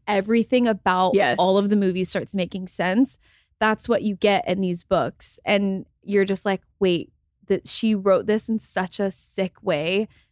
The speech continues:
Speaker 1: that it just makes so much sense once you read them."
Speaker 2: You know why else I think I would really like fantasy? Because it has nothing to do, it's not relatable in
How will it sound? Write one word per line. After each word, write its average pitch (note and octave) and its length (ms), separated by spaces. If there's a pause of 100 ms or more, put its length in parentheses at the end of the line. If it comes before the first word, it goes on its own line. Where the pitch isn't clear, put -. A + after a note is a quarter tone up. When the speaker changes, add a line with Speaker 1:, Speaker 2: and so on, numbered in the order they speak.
(140)
Speaker 1:
that F3+ 320
it F#3+ 100
just - 200
makes E3+ 180
so - 80
much - 180
sense - 280
once - 180
you G#2+ 80
read A3 180
them." - 280 (240)
Speaker 2:
You C4+ 140
know F4 160
why C5 240
else A3 240
I B3 100
think B3 240
I A#3 60
would G3+ 260
really G3+ 200
like F#3+ 260
fantasy? C4+ 680 (400)
Because C#4 280
it D4 120
has B3+ 260 (160)
nothing G#3+ 560
to C4 100
do, A#3+ 80
it's A#3+ 180
not A#3 160
relatable A#3 640
in A3 160